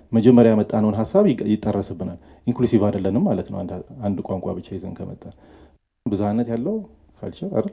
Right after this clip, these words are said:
ብዙ ቋንቋ ያለበት ነው። ኦፍ ኮርስ አንዳንዶች ብዙ ፕሮዳክት ያወጣሉ በአንዳንድ አይነት ቋንቋ፣ ግን ኢትስ ኦኬ። እያደገ መሄድና የሚለወጥ ነገር ስለሆነ እኛ ኢንክሉሲቭ ልንሆን የምንችለው ለሁሉም ስንከፍተው ነው። ስለዚህ በአማርኛ ቋንቋ የተገደበ አይደለም ማለት ነው።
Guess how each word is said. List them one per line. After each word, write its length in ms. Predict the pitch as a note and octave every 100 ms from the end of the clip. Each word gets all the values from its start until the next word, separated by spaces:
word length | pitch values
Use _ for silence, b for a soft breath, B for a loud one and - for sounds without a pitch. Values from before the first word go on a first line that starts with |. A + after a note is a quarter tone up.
| -
ብዙ 140 | G2 C3
ቋንቋ 260 | A2 G2+ F#2+
ያለበት 380 | F2+ F2 F#2 A#2
ነው። 120 | G#3 - B B B B B -
ኦፍ 180 | A2
ኮርስ 200 | - A2+ A2
አንዳንዶች 400 | A2 G#2 A2+ B2+ F2 E2+
ብዙ 180 | - G#2 C3 A2 - -
ፕሮዳክት 360 | - A2 G#2 -
ያወጣሉ 380 | G2 F#2+ F#2+ F#2
በአንዳንድ 360 | F2+ F#2+ F#2 F2+
አይነት 180 | F#2 -
ቋንቋ፣ 220 | F#2 F#2 F#3 - B B B
ግን 160 | C3+
ኢትስ 160 | B2 G#2
ኦኬ። 140 | F2+ F2+ - -
እያደገ 320 | G#2+ G2 G2+
መሄድና 300 | G2+ F#2+ F#2+ G#2
የሚለወጥ 400 | G2 F#2+ F#2 F#2+
ነገር 240 | F#2+ F#2
ስለሆነ 300 | - G2+ A#2+ G#3+ - b b b -
እኛ 180 | F#2+ G2+ D3+
ኢንክሉሲቭ 380 | A2 G#2 G2 G2+
ልንሆን 260 | F#2+ G#2 G#2
የምንችለው 340 | G#2+ G#2+ A#3
ለሁሉም 320 | G#2+ G2+ F#2 F#2+
ስንከፍተው 460 | G2 F2+ - -
ነው። 140 | F2+ - b b b b
ስለዚህ 400 | - F#2+ G2 G#3 F#3 - A#2+ A#2
በአማርኛ 400 | F#2+ F#2+ F#2 F#2
ቋንቋ 240 | F2+ F#2+ F2+
የተገደበ 480 | G2 F#2+ F2+ E2+ E2+
አይደለም 340 | E2+ E2+ A2
ማለት 260 | - - -
ነው። 140 | -